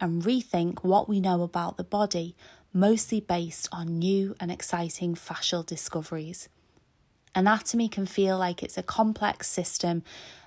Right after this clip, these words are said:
of unlearning everything you ever thought you knew. But this is exciting, and it gives us vast potential for learning more. Two thousand and nineteen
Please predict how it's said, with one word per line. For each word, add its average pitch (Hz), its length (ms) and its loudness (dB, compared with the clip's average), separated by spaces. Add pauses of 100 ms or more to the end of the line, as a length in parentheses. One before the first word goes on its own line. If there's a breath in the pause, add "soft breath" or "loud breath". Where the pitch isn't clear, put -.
of 180 220 4
unlearning 175 840 4
everything 180 640 0
you 170 140 -2
ever 165 180 0
thought 165 360 -2
you 165 160 0
knew. 160 320 -2 (340)
But - 100 -4
this 254 220 0
is 254 80 -2
exciting, 185 720 -2
and 180 80 -2
it 202 100 -6
gives 240 240 0
us 220 120 -2
vast - 380 -4
potential 180 560 -4
for - 180 -8
learning 165 460 0
more. 165 300 0 (1800 loud breath)
Two 247 200 2
thousand 269 400 6
and 220 120 6
nineteen 208 800 2